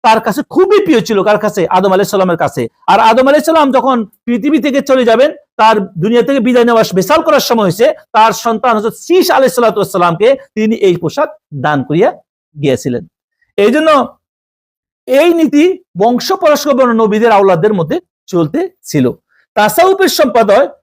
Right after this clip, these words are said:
এরকম এক নবী তো অন্য নবীর ভাবে আসে। এই জন্য সুফিদেরও নিয়ম হইল, তারা নির্দিষ্ট কোনো স্থানে বসি মানুষের সাথে বিভিন্ন বিষয়ে আলাপ আলোচনা করেন। সুতরাং সুফি হিসাবে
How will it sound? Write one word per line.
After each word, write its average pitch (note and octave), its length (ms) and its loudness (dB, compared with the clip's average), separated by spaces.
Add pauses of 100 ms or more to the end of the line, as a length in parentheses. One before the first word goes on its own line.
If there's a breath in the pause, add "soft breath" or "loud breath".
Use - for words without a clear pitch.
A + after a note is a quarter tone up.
(200)
এরকম A3+ 520 0
এক A#3+ 280 -2
নবী C#4 300 2
তো F#4 100 0
অন্য D#4+ 180 0
নবীর C#4 260 0 (400)
ভাবে C#4 160 4
আসে। B3 160 0
এই A#3+ 80 4
জন্য C#4 180 -2
সুফিদেরও F#4 500 0
নিয়ম E4 260 2
হইল, C4+ 220 4 (200 loud breath)
তারা C#4 300 2
নির্দিষ্ট B3 520 -2
কোনো D4+ 340 -2
স্থানে A#3+ 300 -2
বসি A3 360 -2 (140)
মানুষের G#3 360 -2
সাথে G3+ 380 -2 (300 soft breath)
বিভিন্ন D4 480 0
বিষয়ে G#3+ 280 -2
আলাপ F#3 260 0
আলোচনা D#3 380 -6 (200)
করেন। C3 260 -4 (360)
সুতরাং A#3 460 2 (220 soft breath)
সুফি D4+ 300 0
হিসাবে D4+ 440 2